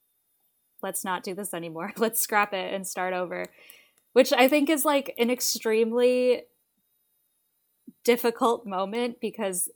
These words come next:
it, it's hard to say, like, "I'm just gonna take this whole year of data," which is not useless. Like, we learned something. We learned many things from that data. But to just say, like, "Okay, <laughs> we're just gonna start from square one again." Um,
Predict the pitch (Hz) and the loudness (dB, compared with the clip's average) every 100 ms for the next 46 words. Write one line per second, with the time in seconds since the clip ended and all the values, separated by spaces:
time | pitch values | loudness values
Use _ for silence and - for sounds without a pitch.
0 | _ _ _ _ 247 247 269 247 233 226 | _ _ _ _ 4 6 4 4 4 4
1 | 247 - 214 202 185 185 - _ _ _ | -2 0 0 0 -4 -8 -12 _ _ _
2 | 202 202 208 - 202 202 - 190 - _ | -8 -8 -8 -6 -6 -6 -6 -6 -8 _
3 | _ _ 196 - 202 190 208 247 233 220 | _ _ -8 -4 -6 -4 2 4 4 0
4 | 214 208 196 190 254 277 302 285 294 - | -2 -2 0 2 2 2 2 4 4 2
5 | 220 269 - 180 202 185 185 190 220 233 | -2 -2 -2 -2 -2 -4 -4 -2 2 2
6 | 226 202 180 185 175 180 190 214 214 220 | 2 -2 -2 -4 -6 -6 -2 0 0 -2
7 | 214 226 214 190 185 185 175 175 - 180 | -2 -2 -4 -6 -8 -10 -8 -8 -4 -4
8 | 175 196 - _ _ _ _ - 196 - | -4 -10 -16 _ _ _ _ -2 -2 -2
9 | 180 190 185 190 190 - - - 208 208 | -4 -4 -4 -4 -4 -6 -6 -8 -8 -6
10 | 175 185 - - 220 233 - - - 247 | -6 -6 -12 -18 -12 -12 -12 -4 2 2
11 | - 220 - 214 196 - 185 180 - 196 | 0 -6 -4 -6 -4 -4 -2 -4 -6 -10
12 | 190 - 190 190 185 180 175 185 202 196 | -10 -8 -8 -6 -8 -8 -8 -10 -12 -14
13 | _ - - _ _ - 180 - 202 | _ -20 -20 _ _ -2 -2 -2 -12